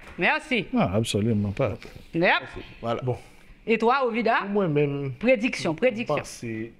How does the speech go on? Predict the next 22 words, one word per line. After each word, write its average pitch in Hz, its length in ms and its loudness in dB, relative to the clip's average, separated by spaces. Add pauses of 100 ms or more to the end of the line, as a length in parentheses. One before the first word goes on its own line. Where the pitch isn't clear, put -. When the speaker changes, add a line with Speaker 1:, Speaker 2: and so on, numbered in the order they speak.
(540)
Speaker 4:
je 107 280 -8
dis, 104 240 -8
avant 104 100 -10 (140)
de 101 60 -14
parler 101 300 -14
avant 98 220 -16
là, 107 280 -14 (440)
il 113 60 -2
y - 20 -6
a - 40 -10
une - 160 -2
conscience - 320 -6
nationale - 280 -14
qui - 80 -18
a - 80 -20
fait - 80 -20 (160)
là. - 60 -20 (1000)
Si - 140 -20
vous 110 60 -12
avez 104 80 -12
une 98 120 -14
raison, 98 420 -10